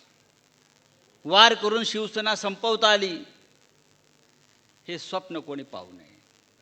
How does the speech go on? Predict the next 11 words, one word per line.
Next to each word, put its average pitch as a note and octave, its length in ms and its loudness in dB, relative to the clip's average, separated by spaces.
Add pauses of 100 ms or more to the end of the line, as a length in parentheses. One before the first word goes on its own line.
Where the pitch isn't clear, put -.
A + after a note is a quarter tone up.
(240)
मला A#3+ 160 2
आश्चर्य C#4+ 360 2
वाटतं, A#3 360 -4 (2250)
भारतीय E3 460 -6
जनता F3 320 -6
पक्ष D#3 340 -12
आता F#3 360 -6
आभार C3 300 -6
यात्रा D3 360 -6
काढणार F#2+ 420 -14
आहे G2 240 -20